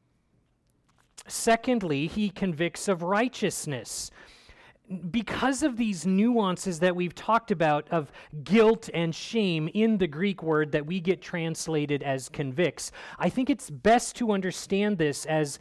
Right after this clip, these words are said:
self-righteousness. A person must be convinced that their good deeds will not outweigh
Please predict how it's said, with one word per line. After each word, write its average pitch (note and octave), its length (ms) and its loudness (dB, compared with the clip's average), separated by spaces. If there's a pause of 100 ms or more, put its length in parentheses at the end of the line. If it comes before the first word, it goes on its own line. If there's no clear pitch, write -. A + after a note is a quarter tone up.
(220)
self-righteousness. - 1800 0 (3750)
A - 80 -10
person A#3+ 560 0
must F#3+ 420 -2
be F3+ 180 -4
convinced C#3 1200 -2 (880)
that E3 220 0
their F#3+ 160 6
good F3 320 0
deeds D3+ 720 -4 (300)
will G#3+ 400 4
not E3 480 2
outweigh C#3+ 800 -2